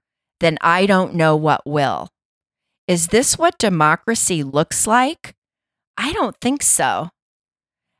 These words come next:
They may be coming for your medical records next, especially if you're a woman and have ever gone to Planned Parenthood for any reason,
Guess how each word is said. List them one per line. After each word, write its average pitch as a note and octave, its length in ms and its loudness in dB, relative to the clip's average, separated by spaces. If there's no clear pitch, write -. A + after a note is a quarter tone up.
They A3+ 300 2
may D#4+ 240 2
be C4 160 -2
coming A3 420 0
for F3+ 220 0
your G3 420 6
medical D3 540 -2
records D3 640 -4
next, - 680 -2
especially G3 1000 2
if F3 140 -4
you're F3 160 2
a D#3 80 4
woman D3+ 560 0
and E3 200 -4
have D#3 260 -2
ever F#3 240 4
gone F3 540 2
to E3+ 120 -4
Planned E3 520 -4
Parenthood D3+ 760 0
for D#3+ 180 -2
any G3+ 300 2
reason, D#3 680 -2